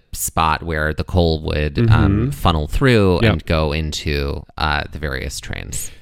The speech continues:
Speaker 2: There are some, like, pulleys that are still on the front of the building that you can see. It's kind of like this dusty yellow color.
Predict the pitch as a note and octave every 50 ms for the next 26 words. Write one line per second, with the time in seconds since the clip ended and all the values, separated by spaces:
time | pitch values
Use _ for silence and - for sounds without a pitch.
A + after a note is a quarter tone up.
0 | - - - A#2+ A#2+ A#2+ A#2+ A#2 A2+ - - G#2+ G2+ G#2 G#2 G2 - - A2 G2
1 | F#2+ F#2 F#2 F#2 F#2 F#2 - - - G#2 F#2 F#2 - - - - B2+ A#2+ B2 B2
2 | B2 B2+ C3+ - - - - - - - - _ - G2+ G#2 G2 G2+ F#2+ - -
3 | - A2 G#2 G#2 G2+ - F#2+ F#2+ F#2+ F#2 F#2 - - F#2+ F2+ F2 F2+ E2 F2 E2+
4 | E2 E2 F2 F#2+ A2+ C3 C#3+ C#3+ - F#2+ F#2+ F2+ F2+ - - F2 E2 - - -
5 | F2+ E2+ F2 G2 A2+ - - - - - - - - G#2 - - - - A#2 A2+
6 | A2+ A2 G#2+ G2 - - G#2 F#2 - - G2+ F#2+ G2 - - A2+ G#2+ F#2+ F#2 F2
7 | F2 F2 F2+ F2 - - F2 E2 F2 F2 G2 A#2+